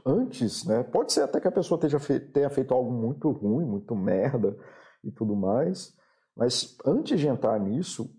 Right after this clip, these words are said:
é sempre mais fácil você ter uma presunção de boa vontade com a pessoa, de que a pessoa tá trabalhando pro bem da relação,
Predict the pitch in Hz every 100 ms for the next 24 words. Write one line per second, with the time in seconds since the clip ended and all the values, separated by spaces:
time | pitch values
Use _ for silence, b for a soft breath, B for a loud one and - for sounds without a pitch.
0 | _ - 123 - 156 220 269 117 - 135
1 | 127 117 - 110 - 131 202 110 113 101
2 | 104 - 107 98 95 92 127 101 92 87
3 | 101 95 - 92 - - 135 117 - 101
4 | 104 110 107 123 123 120 95 104 113 107
5 | - 147 143 104 120 95 85 92 - 113
6 | -